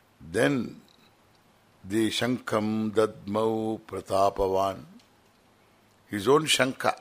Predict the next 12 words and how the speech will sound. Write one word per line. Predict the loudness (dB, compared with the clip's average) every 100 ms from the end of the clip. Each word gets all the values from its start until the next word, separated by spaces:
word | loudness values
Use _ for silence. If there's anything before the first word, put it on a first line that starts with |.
| -14 _ -12
his | -4 0
own | 0
conch. | -2 0 0 0 -6 -10 -12 _ _ _ _ _ _ _ _ _ _ _ _ _ _ _
He, | -10 -8 -8 -10 -16 -16
he | -14
blew | -12 -10 -10
his | -10 -14
conch. | -16 -18 -20 -20 -20 -20 _ _ _ _ _ _ _ _ _ _ _ -10
One, | 0 0 2 0
uh, | 0 2 0 -2 -8 -18 -20 -20 _ _ _ _ _ _ _
one | -6 -6 -6
Pauranika | -4 0 6 6 6 0 -6 -6